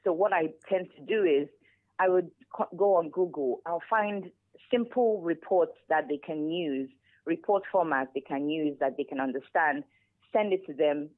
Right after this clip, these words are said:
and then they start filling it out. And slowly, slowly, they start sending it on a regular basis, which is what I do now.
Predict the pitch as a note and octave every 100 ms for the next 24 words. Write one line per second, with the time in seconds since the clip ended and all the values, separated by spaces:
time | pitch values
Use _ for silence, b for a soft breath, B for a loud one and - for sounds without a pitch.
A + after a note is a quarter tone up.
0 | - F3 D#3+ D#3 D3+ - E3 D#3+ - D3+
1 | C#3+ C3 C#3 C3 A#2 - - E3 D#3 D#3
2 | - - G#3 A3 G#3+ - G3 G3+ F3+ C#3+
3 | C#3 - _ _ _ _ _ A#3 C4 -
4 | D4+ D4+ - G#3 G#3 F#3 E3+ b b b
5 | _ - - D#3+ D#3 F3+ E3+ F3 D#3 D#3+
6 | D3+ - E3+ D3+ D3+ - - G3+ G3+ F3
7 | F#3 D3+ B2+ D#3 D#3+ E3 C#3